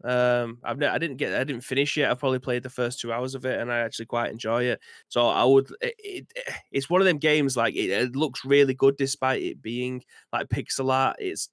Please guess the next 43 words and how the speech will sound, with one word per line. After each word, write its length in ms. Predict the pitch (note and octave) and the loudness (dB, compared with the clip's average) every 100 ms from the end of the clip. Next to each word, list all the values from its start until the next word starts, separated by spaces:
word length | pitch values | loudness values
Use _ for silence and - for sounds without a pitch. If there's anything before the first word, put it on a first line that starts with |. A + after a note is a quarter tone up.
| _ _ - | _ _ -2
really, 320 | C3 C3+ B2+ | 4 6 4
really 280 | A#2+ B2 B2 | 4 2 2
s-, 240 | A#2+ - - | 0 -6 -8
smooth 560 | - - B2 B2+ B2 A#2+ | -8 -4 0 2 2 -2
and 100 | A#2+ | -8
fluid, 380 | - B2 B2 | -4 0 0
and 100 | A#2+ | 0
that's 160 | B2+ A#2 | -2 -4
ju-, 160 | - - | -6 -8
again, 340 | B2 B2+ B2 - - _ | -4 -4 -4 -8 -20 _
playing 180 | - A#2+ | 2 2
it 60 | A2+ | 4
via 200 | A#2+ A#2+ | 4 4
xCloud 420 | A2 - B2 B2 | 2 -2 -2 -2
on 80 | A#2+ | -2
my 80 | |
Razer 220 | A#2+ A#2 A#2+ | -2 -2 -4
Kishi. 400 | C3 B2 A2+ G#2 _ _ _ | -6 -6 -6 -8 _ _ _
So 440 | - C3 B2 - - _ _ | 0 2 2 0 -6 _ _
I, 160 | - B2+ F2 | -4 -4 0
I'd 200 | C3 C#3 | 0 4
be 160 | D#3 | 4
interested 400 | E3 D#3+ D#3 - | 4 2 -2 -4
to 80 | C3 | -6
play 160 | - B2+ | 0 0
this 160 | B2+ | 0
in 80 | B2 B2 | -4 -10
f-, 160 | - - | -8 -2
eight 220 | B2+ - | -2 -2
K 240 | C#3 C3+ | 0 2
just 260 | C3+ C3+ - | 0 -4 -6
to 60 | C3 | -4
see. 420 | - C#3+ C#3 B2+ - - - | 0 2 2 0 -10 -12 -4
Like, 100 | A#2 | 0
I 100 | D#3 | 2
haven't 180 | F3+ D#3 | 0 2
played 180 | D3+ | 4
any 140 | C#3+ C#3+ | 4 4
game 220 | C3 A#2 | 2 2
in 100 | A2+ | -2
eight 160 | A#2 F2 | -4 -6
K. 220 | A#2+ A2 | -6 -4
I've, 200 | G2 A#2+ | -2 -4